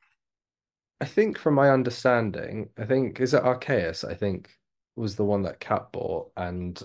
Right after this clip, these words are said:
really enjoyed. And I think that one generally did quite well. I think the couple before that hadn't done particularly well or hadn't reviewed particularly well from my remembering.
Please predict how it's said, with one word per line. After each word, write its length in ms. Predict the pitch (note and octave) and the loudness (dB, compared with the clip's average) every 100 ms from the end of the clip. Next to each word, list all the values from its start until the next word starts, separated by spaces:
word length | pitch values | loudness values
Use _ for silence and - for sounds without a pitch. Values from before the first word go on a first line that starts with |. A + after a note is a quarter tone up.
| - _ - | -20 _ -8
really 340 | G#2 G#2 G2+ | 0 2 2
enjoyed. 600 | F#2 F#2 F#2+ E2 - G2+ - - | 0 -2 -4 -4 -6 -8 -12 -6
And 120 | F#2+ | -2
I 60 | F#2+ | 0
think 240 | C3 A#2 | 0 2
that 240 | G#2+ G#2 G#2 | 2 2 2
one 400 | G#2 G2 F#2+ - | 0 0 -2 -4
generally 460 | F#2+ G#2 G2+ G2 F2+ | -2 0 0 -2 -4
did 220 | F2+ F2+ | -6 -6
quite 280 | - F2+ E2+ | -2 -4 -4
well. 480 | F#2 F2+ - G2 - - - _ _ _ | -4 -2 -2 -6 -10 -20 -20 _ _ _
I 80 | - | -2
think 260 | A#2+ C3+ - | 2 2 2
the 100 | B2+ | 2
couple 260 | B2 A#2 | 4 2
before 520 | G#2+ G2+ - A2+ A2 | 2 0 2 4 4
that 360 | G2 F2+ F#2+ - _ _ _ _ _ _ _ _ - - - | 2 -2 -4 -6 _ _ _ _ _ _ _ _ -10 -8 -2
hadn't 580 | A2+ G#2+ G2+ G2 F#2+ F#2 | 2 4 4 2 0 0
done 420 | G#2+ F2+ F2 F2 - _ - | 2 4 2 -4 -10 _ -6
particularly 580 | G2+ - - - F2+ | -4 -4 -6 -8 -8
well 240 | E2+ E2 E2 | -2 -2 -2
or 80 | E2+ | -2
hadn't 180 | G2+ | -2
reviewed 380 | F#2 F2+ F#2+ F2 | -2 -4 -4 -6
particularly 400 | - - - F#2 | -8 -14 -10 -8
well 180 | E2+ E2 | -6 -8
from 160 | - F#2 | -8 -6
my 220 | E2+ E2 - | -6 -8 -8
remembering. 680 | F#2 F2+ E2+ E2+ F2 F#2+ | -6 -6 -6 -6 -6 -8